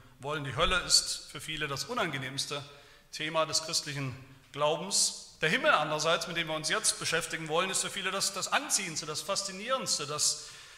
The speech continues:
inspirierendste Thema, Thema. Viele, die sonst auch nicht viel glauben, vielleicht vom christlichen Glauben, vom christlichen Glaubensbekenntnis, glauben doch zumindest immer noch, dass es irgendeinen Himmel geben wird. Ein Leben nach dem Tod irgendwo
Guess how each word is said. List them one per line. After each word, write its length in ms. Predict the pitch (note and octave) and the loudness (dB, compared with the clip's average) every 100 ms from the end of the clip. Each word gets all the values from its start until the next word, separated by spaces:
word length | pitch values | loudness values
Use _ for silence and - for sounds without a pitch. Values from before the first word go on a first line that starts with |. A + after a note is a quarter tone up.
| - | -12
inspirierendste 840 | - A#3+ - F3+ D#3+ D#3 D3 D#3 C#3 | -4 0 0 0 0 0 0 -2 -4
Thema, 500 | D#3 E3+ F3 F3 F3 | -2 0 0 -2 -4
Thema. 380 | E3 F3 F3 F3 | -4 0 0 0
Viele, 300 | E3+ E3+ D#3 | -2 -4 -4
die 140 | D#3 | -2
sonst 380 | D#3 E3 - - | -2 0 0 0
auch 180 | E3+ E3 | -2 -2
nicht 280 | G#3 - | -4 -4
viel 340 | - G3+ G#3 F#3+ | -8 -6 -4 -4
glauben, 460 | E3 E3 A3+ A3+ | 2 4 4 -2
vielleicht 360 | F3 D3+ D3 D3 | -8 -2 -2 -2
vom 160 | D#3 C#3+ | -8 -6
christlichen 460 | E3 - D#3 D3 | -4 -2 -4 -6
Glauben, 280 | C#3 C#3+ D3 | 0 0 0
vom 160 | D3 C3+ | -6 -6
christlichen 320 | D#3+ D3 C#3 | -4 -4 -4
Glaubensbekenntnis, 1040 | D3 D#3 E3 - - C#3+ C#3 D#3 - - - - - | -2 -2 -4 -6 -6 -6 -6 -2 -2 -2 -12 -16 -14
glauben 280 | - D3+ D#3 | -6 -4 -2
doch 200 | D3+ - | -6 -4
zumindest 400 | - D#3 F3 E3+ | -6 -4 -4 -4
immer 120 | G#3 | -2
noch, 220 | F3 F3 | -2 -2
dass 200 | - D#3+ | -4 -6
es 380 | E3+ - - - - | -2 -2 -2 -6 -6
irgendeinen 340 | G3 G3+ G#3 | -2 0 0
Himmel 220 | C4+ C#4+ | 0 -2
geben 240 | G3+ D3+ A#2+ | -2 -4 -6
wird. 240 | G#2 - - - - _ _ _ _ _ _ - | -12 -14 -20 -20 -20 _ _ _ _ _ _ -10
Ein 140 | E3 C#3 | -6 -6
Leben 200 | C#3+ D#3 | -6 -4
nach 140 | D3 | -4
dem 160 | D#3 C#3 | -4 -8
Tod 460 | E3 F#3+ A#3 - - | -4 -2 -2 -6 -6
irgendwo 580 | D#3 D3+ C3+ E3 A3 A3 | -10 -8 -6 0 0 -2